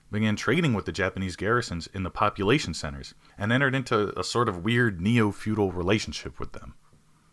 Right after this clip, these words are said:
The Japanese now had to fortify their island empire by reinforcing their barriers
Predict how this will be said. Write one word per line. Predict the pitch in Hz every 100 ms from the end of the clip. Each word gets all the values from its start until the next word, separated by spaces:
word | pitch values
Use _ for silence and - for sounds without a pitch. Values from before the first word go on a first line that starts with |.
| _ _ _ _ _ _ _ _ _
The | 101
Japanese | 117 165 220 190 135
now | 123
had | 123 113
to | -
fortify | - 113 110 - 78
their | 76 80
island | 80 78 78
empire | 80 80 76 69 65 - -
by | 98
reinforcing | 92 123 143 127 104 117 120
their | 95
barriers | 76 85 107 127 135